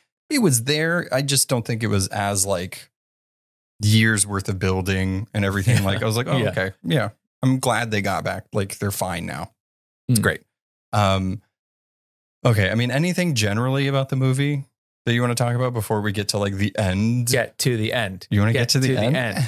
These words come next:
Speaker 2: Yes.
Speaker 1: <laughs> So the ending of this movie, <laughs> Monica goes full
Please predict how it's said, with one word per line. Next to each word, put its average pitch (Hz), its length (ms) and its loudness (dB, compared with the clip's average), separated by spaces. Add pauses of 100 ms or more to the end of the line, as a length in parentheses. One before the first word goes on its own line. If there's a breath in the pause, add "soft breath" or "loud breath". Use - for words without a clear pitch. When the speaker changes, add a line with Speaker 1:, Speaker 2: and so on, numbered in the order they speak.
(160)
Speaker 2:
Yes. 101 360 -4
Speaker 1:
<laughs> - 500 -4
So 160 120 4
the 160 120 4
ending 202 260 2
of 180 60 -2
this 156 200 0
movie, 92 320 0 (160)
<laughs> 92 260 0 (1080)
Monica 147 500 2
goes 131 240 0
full 139 520 -4